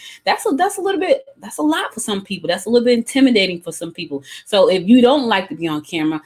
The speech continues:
we're gonna talk about what that looks like for you to have video as a part of your portfolio of marketing when you don't like being on camera. So thank you again for joining me. Check out the next couple of videos as I talk about di-, all of the things that I'm gonna be talking about moving forward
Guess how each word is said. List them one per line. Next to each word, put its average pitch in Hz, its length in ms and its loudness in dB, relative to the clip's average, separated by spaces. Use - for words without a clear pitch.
we're 185 100 -12
gonna 214 140 2
talk 196 220 0
about 170 300 0
what 185 260 4
that 180 240 0
looks 180 240 -6
like 170 160 -2
for - 60 -14
you 175 80 -6
to 175 80 -6
have 156 320 -4
video 170 360 2
as 156 220 -2
a 156 60 -4
part 175 260 0
of 160 100 -2
your 160 120 0
portfolio 165 580 2
of 147 80 -2
marketing 156 640 -2
when 165 160 0
you 147 80 -2
don't 131 320 -4
like 120 240 -4
being 139 180 -4
on 131 120 -6
camera. 123 360 -10
So 156 420 0
thank 277 220 0
you 269 80 2
again 233 300 0
for 185 80 -8
joining 214 380 0
me. 220 260 -2
Check 240 240 0
out 247 140 2
the 254 40 4
next 247 280 0
couple 240 360 2
of 226 60 -2
videos 185 440 4
as 175 200 -2
I 170 80 -2
talk 214 300 -2
about 170 360 -2
di-, 202 200 0
all 214 280 0
of 262 60 2
the 269 80 0
things 214 300 -6
that 165 100 -10
I'm 170 120 -10
gonna 185 140 -6
be 180 80 -8
talking 180 320 -8
about 160 200 -8
moving 170 260 -10
forward 190 500 2